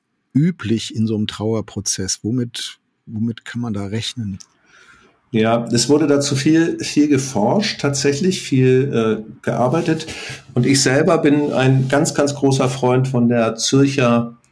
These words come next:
Speaker 2: äh, Psychoanalytikerin und Trauerforscherin Verena Kast. Die hat an der Uni Zürich gelernt und die hat ein Buch geschrieben, das heißt Trauern.
Speaker 1: Packen wir in die Shownotes, genau.
Speaker 2: Ne?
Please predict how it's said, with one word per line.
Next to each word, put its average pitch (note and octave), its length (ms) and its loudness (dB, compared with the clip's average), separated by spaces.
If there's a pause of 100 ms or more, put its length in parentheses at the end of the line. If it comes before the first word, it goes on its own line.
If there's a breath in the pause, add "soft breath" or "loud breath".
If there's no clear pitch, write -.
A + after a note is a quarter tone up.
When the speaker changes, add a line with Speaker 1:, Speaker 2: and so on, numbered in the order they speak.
(300)
Speaker 2:
äh, A2 200 0
Psychoanalytikerin A#2 1120 2
und G#2 400 -2
Trauerforscherin A2 1400 0 (260 loud breath)
Verena A2+ 560 2
Kast. - 840 -4
Die G2+ 100 -2
hat G#2+ 140 -2
an G2+ 140 0
der G#2+ 140 0
Uni A2 220 2
Zürich D#3 480 0
gelernt A#2+ 520 0 (380 loud breath)
und G#2+ 100 -6
die B2 40 0
hat C3 100 0
ein A#2+ 140 2
Buch C#3 160 0
geschrieben, B2+ 460 0
das A#2 220 -2
heißt A2 580 -2
Trauern. G2 640 0 (500 soft breath)
Speaker 1:
Packen C#3+ 260 0
wir C3+ 80 2
in B2 40 0
die A2+ 100 0
Shownotes, C3 580 -2
genau. A#2+ 380 -4
Speaker 2:
Ne? G#3 360 0